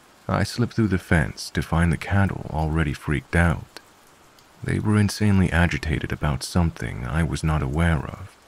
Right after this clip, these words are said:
so I stayed well clear of them as I went through the pasture. I had a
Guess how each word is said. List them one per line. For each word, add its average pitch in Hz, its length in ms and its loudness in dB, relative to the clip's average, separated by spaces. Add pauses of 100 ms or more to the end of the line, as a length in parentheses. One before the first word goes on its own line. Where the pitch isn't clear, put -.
(260)
so - 300 -6
I 92 100 2
stayed 85 380 0
well 87 220 2
clear 82 440 2
of - 200 -10
them - 320 -8
as - 160 -6
I 67 80 -2
went 76 240 -4
through 78 240 -2
the - 100 -8
pasture. - 680 -2 (680)
I 107 140 4
had 107 160 6
a 104 60 4